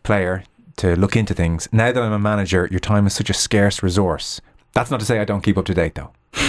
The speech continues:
So, I don't know. Uh, that was March twenty twenty-two. I presume he had some time off over the summer. I don't know. But so for somebody who, frankly, has been that questionable, to use a nice word, on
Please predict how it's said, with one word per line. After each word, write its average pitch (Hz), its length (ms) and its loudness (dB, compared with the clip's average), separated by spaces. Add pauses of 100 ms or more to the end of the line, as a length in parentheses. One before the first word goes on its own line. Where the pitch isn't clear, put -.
(200)
So, - 260 -10
I - 60 -6
don't 139 140 -12
know. - 140 -16 (380)
Uh, 101 320 0
that 123 180 0
was 110 140 -4
March 87 460 0
twenty 92 180 2
twenty-two. 82 480 0
I 101 100 2
presume 117 380 0
he 101 40 0
had 95 120 -2
some 101 160 2
time 90 200 0
off 90 160 0
over 87 140 -2
the 80 80 -6
summer. 135 440 2 (220)
I 101 80 -2
don't 95 160 -6
know. 87 180 -2 (340)
But 131 240 0
so 123 300 2
for - 160 -2
somebody 170 540 0
who, 117 200 4
frankly, 104 460 0
has 98 180 0
been 92 300 0
that 117 440 -2 (1800)
questionable, 117 680 0 (640)
to - 120 -8
use 87 160 -2
a 85 40 -4
nice 87 240 -4
word, 92 260 -2 (100)
on 85 380 0